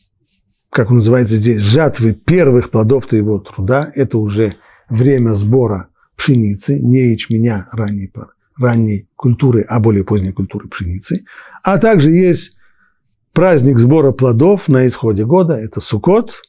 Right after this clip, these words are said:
когда ты уберёшь с поля плоды твоих трудов. То есть по сельскохозяйственному календарю тогда,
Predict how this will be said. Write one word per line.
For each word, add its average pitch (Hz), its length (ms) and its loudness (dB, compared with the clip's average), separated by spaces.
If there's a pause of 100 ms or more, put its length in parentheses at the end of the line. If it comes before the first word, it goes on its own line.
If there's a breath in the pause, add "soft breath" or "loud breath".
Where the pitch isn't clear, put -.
(320)
когда 113 340 0
ты 151 100 0
уберёшь 127 400 2
с - 80 -16
поля 175 480 0 (180)
плоды 113 400 -4
твоих 95 500 -12 (320)
трудов. 92 440 -2 (460 loud breath)
То - 100 -10
есть 87 320 -10
по 107 320 -2
сельскохозяйственному 117 800 -6
календарю 135 400 2
тогда, 165 500 0